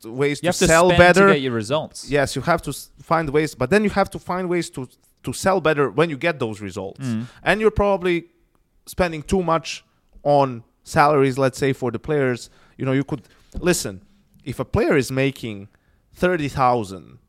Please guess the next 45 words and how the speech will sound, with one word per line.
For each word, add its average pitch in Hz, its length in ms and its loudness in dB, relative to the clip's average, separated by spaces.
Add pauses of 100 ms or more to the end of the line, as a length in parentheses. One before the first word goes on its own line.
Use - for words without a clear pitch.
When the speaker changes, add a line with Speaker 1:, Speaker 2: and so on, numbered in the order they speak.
(280)
Speaker 1:
and 117 240 -6
he's, 165 300 -6
like, 139 220 -4
in 120 80 -6
a 107 60 -6
top - 400 0 (720)
five, 151 260 0
six, - 220 -12
seven 139 260 0
team 143 180 -8
in 135 80 -4
the 123 60 -6
world, 131 180 0
but 123 120 0
he's 120 120 -14
not 156 200 -4
winning 151 360 -2
every 135 260 2
other 135 200 2
event 117 520 -2 (640)
or 120 120 -2
stuff 139 280 -2
like 117 180 -2
that, 110 360 -4 (560)
you 135 100 -10
go 196 160 4
to 226 140 2
him 214 120 0
and 156 60 -2
you 131 60 0
say, 160 340 -2 (180)
"From 135 220 -12
tomorrow, 139 680 0 (300)
all 170 240 2
f-, - 180 -8
top 165 160 6
five 156 220 4
teams 151 240 -4
in 127 40 -8
the 123 80 0
world, 135 220 0
your 139 120 2
salary 135 420 0
is 110 120 -6
half." 98 400 -8